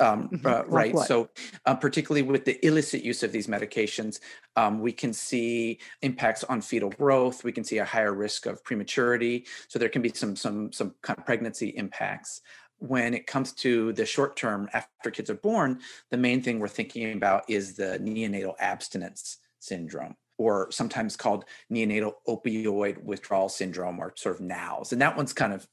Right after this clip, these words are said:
Speaker 1: specific to the opioids that we're talking about.
Speaker 2: Mm-hmm.
Speaker 1: And neonatal abstinence syndrome is kind of, generally speaking, withdrawing from substances.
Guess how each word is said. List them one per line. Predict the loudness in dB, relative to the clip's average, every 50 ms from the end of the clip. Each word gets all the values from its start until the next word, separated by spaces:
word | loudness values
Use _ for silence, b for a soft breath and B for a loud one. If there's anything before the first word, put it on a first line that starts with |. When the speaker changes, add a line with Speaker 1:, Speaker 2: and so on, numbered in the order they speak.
| _ _
Speaker 1:
specific | -12 -6 -2 0 0 2 4 4 4 4 4 -2 -2 -2
to | -2
the | -2 0 0
opioids | -2 -2 -2 -2 -2 -2 -2 -2
that | -4 -6
we're | -6 -6
talking | -4 -2 -4 -2 -4 -4 -4
about. | -2 -2 -2 0 0
Speaker 2:
Mm-hmm. | -2 -2 -2 -4 -4 -4
Speaker 1:
And | -2 -2 0
neonatal | 0 0 0 -2 -2 -2 -2
abstinence | -2 -2 -2 -2 -2 -4 -4 -4 -4 -6
syndrome | -8 -6 -6 -4 -4 -4 -6
is | -8 -6
kind | -4 -4 -4
of, | -4 -4
generally | -4 -6 -4 -6 -8 -8
speaking, | -8 -6 -6 -6 -6 -6 -8 -8 -8 -8
withdrawing | -8 -8 -8 -6 -4 -6 -6 -6 -8
from | -8 -8 -8 -6
substances. | -4 -6 -6 -6 -8 -12 -14 -12 -12 -12 -12 -12 -14 -16 -18 -20